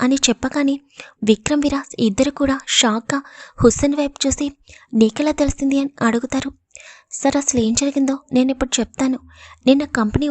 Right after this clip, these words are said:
ఓపెనింగ్ అప్పుడు మీ సెక్యూరిటీ కోసం నేను మీ పక్కనే ఉన్నాను కదా, అప్పుడే వస్తారా మేడం, కంపెనీ ఓపెన్ చేయడం, రిబ్బన్ కటింగ్ చేయడం నేను చూశాను. నిన్న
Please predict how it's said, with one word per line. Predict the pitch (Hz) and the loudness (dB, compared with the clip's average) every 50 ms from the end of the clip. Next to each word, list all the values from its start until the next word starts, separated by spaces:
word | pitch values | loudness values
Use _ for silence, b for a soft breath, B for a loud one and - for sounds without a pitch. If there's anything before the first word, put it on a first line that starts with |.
| 269 240 | -2 -2
ఓపెనింగ్ | 240 - 269 285 285 277 285 | -2 0 0 0 0 -2 -2
అప్పుడు | 277 - 262 262 269 - b b b b b _ | -4 -4 -6 -8 -8 -10 b b b b b _
మీ | - 247 277 277 - | 0 2 2 2 2
సెక్యూరిటీ | 247 214 - - 277 269 302 294 - | 0 -2 0 -2 -2 -2 -2 -2 -2
కోసం | 285 - - 277 277 269 | -2 0 0 0 2 2
నేను | 262 269 269 269 - | 0 -2 -4 -4 -2
మీ | 240 262 269 - 226 | 0 0 0 0 -4
పక్కనే | 196 - - 262 277 277 277 | -4 -2 -2 0 0 0 0
ఉన్నాను | 262 262 262 262 262 - | 0 0 -2 -2 -2 -4
కదా, | 269 262 269 277 - - _ B B B B B B B _ - 226 | -4 -4 -4 -6 -8 -12 _ B B B B B B B _ 0 0
అప్పుడే | 214 - - 277 302 285 | 0 2 2 2 2 2
వస్తారా | 262 233 - - 269 277 285 285 | 0 -2 -2 -4 -4 -2 0 0
మేడం, | 277 277 262 269 277 B B B B B B B - | 0 0 -2 -4 -6 B B B B B B B 0
కంపెనీ | - 233 214 214 - 269 294 285 262 | 0 2 2 2 2 2 2 2 0
ఓపెన్ | 240 - 269 269 262 - | 0 0 0 0 0 0
చేయడం, | 269 254 262 254 - - - - 220 | -2 -2 -4 -4 -8 -8 -4 -2 -2
రిబ్బన్ | 226 214 254 269 277 277 277 | 0 2 0 0 0 0 -2
కటింగ్ | 262 277 269 277 277 | -2 -2 -2 -2 0
చేయడం | 269 262 254 262 262 269 - - | 0 -2 -2 -2 -4 -6 -6 -2
నేను | 240 247 262 269 - | 0 2 2 2 2
చూశాను. | - 240 233 - 269 262 262 254 - - _ _ B B B B B B B B - 247 | 0 0 0 0 0 0 -2 -2 -6 -10 _ _ B B B B B B B B 2 4
నిన్న | 269 285 285 | 4 4 4